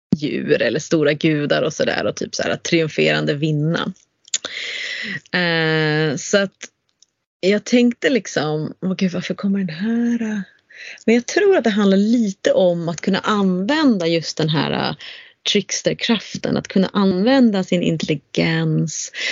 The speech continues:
att kunna använda den på ett roligt,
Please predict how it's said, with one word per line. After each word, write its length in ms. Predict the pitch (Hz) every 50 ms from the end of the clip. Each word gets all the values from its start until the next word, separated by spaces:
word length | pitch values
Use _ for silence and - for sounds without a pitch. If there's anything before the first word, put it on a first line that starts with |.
| 240 185 -
att 140 | - 190 -
kunna 200 | - 196 185 -
använda 580 | - - 202 190 190 180 208 214 220 220 220
den 120 | 208 202 185
på 140 | - 190 175
ett 140 | 165 156
roligt, 1000 | 196 - 247 254 226 208 208 208 214 226 247 240 226 - _ _ - - - -